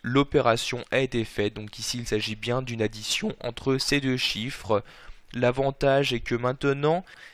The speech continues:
si je souhaite ici modifier la valeur, je vais non plus mettre trois cent vingt mais quatre cents par exemple.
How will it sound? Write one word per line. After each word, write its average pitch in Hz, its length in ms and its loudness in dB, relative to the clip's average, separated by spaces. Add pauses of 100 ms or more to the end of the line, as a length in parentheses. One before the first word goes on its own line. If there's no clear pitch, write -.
(100)
si - 480 -8 (200)
je 131 260 0
souhaite 151 480 4
ici 139 320 -4
modifier 123 520 0
la 113 120 6
valeur, 117 480 4
je 147 160 -2
vais 135 120 0
non 131 120 -4
plus - 160 -8
mettre 113 320 0
trois - 320 2
cent 127 240 0
vingt 127 320 0
mais 131 200 -2
quatre 147 240 0
cents 131 220 -4
par 104 140 4
exemple. 110 640 0